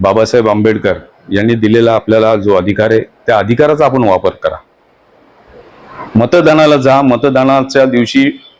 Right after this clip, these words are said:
सुट्टी घेऊन कुठेतरी पिकनिकला जाऊ नका, आपल्या घरातले फॅमिली मेंबर्स जेवढे तेव-, तेवढ्यांनी सकाळी सकाळच्या क्षेत्रामध्ये जाऊन मतदान करा आणि मतदान करताना सतसत विवेक बुद्धीचा विचार करून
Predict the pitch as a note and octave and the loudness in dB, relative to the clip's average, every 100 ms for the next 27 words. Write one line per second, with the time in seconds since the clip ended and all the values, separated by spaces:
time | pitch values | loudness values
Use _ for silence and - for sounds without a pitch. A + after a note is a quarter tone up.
0 | - - A#2 D3 B2 B2+ C3 B2+ B2 B2 | -8 -4 -2 0 2 2 2 0 0 -2
1 | B2 A#2+ C#3 C#3 A#2 G#2 G2+ F2+ A2 C3 | -2 0 0 2 0 0 -2 -4 -6 -8
2 | _ _ _ _ _ _ - G#2 - D#3 | _ _ _ _ _ _ -6 -4 0 2
3 | D#3 D3+ - _ _ _ - G2+ C3 D#3 | 2 2 -4 _ _ _ -8 -2 -2 0
4 | C3+ C3+ A#2 B2 C3+ C3+ C3 B2+ B2 A#2+ | 0 0 0 0 2 2 2 0 0 0
5 | B2+ B2+ B2+ A#2 A#2 A#2 A#2 B2+ B2+ A#2+ | 2 0 0 -2 -2 -2 0 0 0 -2
6 | C3 C#3 C3+ B2+ C3 C3 - A#2+ A#2+ A#2+ | 0 0 -2 -2 0 0 -2 -2 -2 0
7 | B2 A#2 B2 A#2+ G#2 A#2+ B2+ B2 G#2 G#2 | 0 0 0 0 0 0 0 0 -2 -2
8 | A#2+ _ _ _ _ _ G#2+ C#3 E3 D3 | -4 _ _ _ _ _ -2 0 2 2
9 | C3+ C#3 C#3+ D3 C#3+ A#2+ - C3 A2+ F#2 | 2 0 0 0 0 -2 -2 -2 -2 -4
10 | - _ - _ - - _ - - - | -8 _ -20 _ -20 -20 _ -20 -20 -20
11 | - - - - - C3+ C3+ D3+ F3+ E3+ | -20 -20 -20 -10 -2 -2 -2 -2 -2 0
12 | C#3 D3 C#3 B2+ C#3 C#3 C3 A2+ C3 B2 | 0 0 0 0 0 0 0 0 0 0
13 | A#2+ A2 | -2 -2